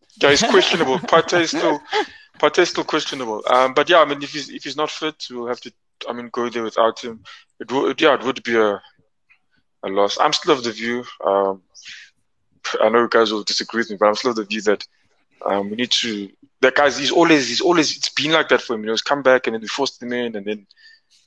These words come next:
Speaker 1: boom, bang, injury. I think we
Speaker 2: Almost
Speaker 1: must
Speaker 2: like a cater.
Speaker 1: we need to look at that. I mean, seriously, I mean, it's gonna happen again. I mean, what if he plays and then he gets injured twenty minutes? What is the point of,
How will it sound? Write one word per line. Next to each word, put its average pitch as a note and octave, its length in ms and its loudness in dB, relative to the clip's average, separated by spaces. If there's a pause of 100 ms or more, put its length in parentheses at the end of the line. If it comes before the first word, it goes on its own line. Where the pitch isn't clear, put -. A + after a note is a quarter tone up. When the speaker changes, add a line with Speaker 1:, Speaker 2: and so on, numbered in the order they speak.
Speaker 1:
boom, B2+ 280 2
bang, A#2 300 2
injury. A#2 500 -2
I - 300 -10
think C3+ 140 -14
we - 40 -6
Speaker 2:
Almost A3+ 180 -2
Speaker 1:
must - 0 -
Speaker 2:
like A3+ 100 -2
a F3+ 80 -4
cater. C#3+ 520 -2 (760)
Speaker 1:
we B2 60 -4
need E3 120 2
to C#3+ 100 0
look F3 160 2
at D#3+ 100 -2
that. G#2+ 220 2
I G#2+ 40 2
mean, A2 140 0
seriously, C#3 380 2
I - 20 0
mean, A#2 60 -2
it's A2+ 80 0
gonna B2 160 4
happen C3+ 240 2
again. A#2+ 420 2
I A2 60 -6
mean, B3 220 -2
what D3 220 4
if D#3 120 -2
he D#3+ 60 -6
plays D3+ 260 6
and B2+ 100 0
then C3+ 80 2
he C3 60 -4
gets - 240 -4
injured C3 340 -6
twenty C3+ 240 -4
minutes? B2+ 300 -4
What A#2 100 0
is A#2 140 -4
the A2+ 80 -16
point B2+ 320 -6
of, A2+ 160 -4